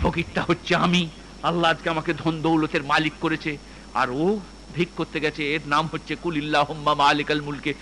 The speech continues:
তুতিল মুলকা মান তাশা। আপনাকে রাজাকে কাঙাল, কাঙালকে রাজা করতে পারে,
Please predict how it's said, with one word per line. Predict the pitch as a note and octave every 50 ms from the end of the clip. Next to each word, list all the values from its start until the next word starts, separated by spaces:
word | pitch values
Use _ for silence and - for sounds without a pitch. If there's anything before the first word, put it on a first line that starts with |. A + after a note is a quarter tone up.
| - - - -
তুতিল | - D3+ D3 - D3+ C#3+
মুলকা | C#3 C#3+ D3+ C#3+ C#3+
মান | C3 C#3 D3 D3+ C#3+
তাশা। | - E3+ D#3 - - D#3 D3 D3 - - - - - -
আপনাকে | C3+ C3+ - D3+ D3+ D3 C#3+ C#3
রাজাকে | B2+ C#3 D3 C#3+ D3 D3+ C#3+ D3+ D3+
কাঙাল, | - D#3+ D3 D3 D3 D3+ D3 C#3+ -
কাঙালকে | - D#3 D3 C#3+ C#3+ C#3 C#3+ - D3+
রাজা | C#3 C#3+ D3+ C#3 D3 C#3+
করতে | - D#3 - - - D3+
পারে, | D#3+ D#3+ E3+